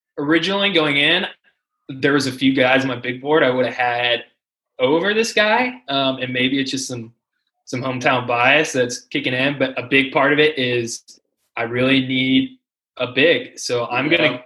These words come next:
Speaker 1: go ahead and take K P. Um,
Speaker 2: I almost took him instead of Griffin.
Speaker 1: Whew, thank God. Uh, and then with my next pick, I am going to go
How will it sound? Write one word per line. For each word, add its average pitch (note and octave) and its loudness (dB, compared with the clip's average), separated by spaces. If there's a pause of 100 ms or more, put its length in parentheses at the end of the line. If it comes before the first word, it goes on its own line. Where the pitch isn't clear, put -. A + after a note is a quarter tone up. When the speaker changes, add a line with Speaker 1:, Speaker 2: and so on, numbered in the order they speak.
(120)
Speaker 1:
go C3+ 2
ahead C3+ 2
and C3 -6
take B2+ -2 (240)
K C3+ 0
P. D3+ 0 (840)
Um, B2+ 2 (340)
Speaker 2:
I D#3 2
almost D#3 0
took C3+ -8
him B2+ -10
instead A2+ -8
of A2 -16
Griffin. - -16 (1200)
Speaker 1:
Whew, E4 4 (340)
thank C3 -4
God. C3 0 (800)
Uh, D#3 2 (180)
and G#3+ 2
then C4 2
with A3+ 2
my F#3 2
next D3+ 0
pick, G#3+ -2 (540)
I D3 4 (160)
am C#3 0
going C#3 -2
to C3+ 2 (1400)
go B2 0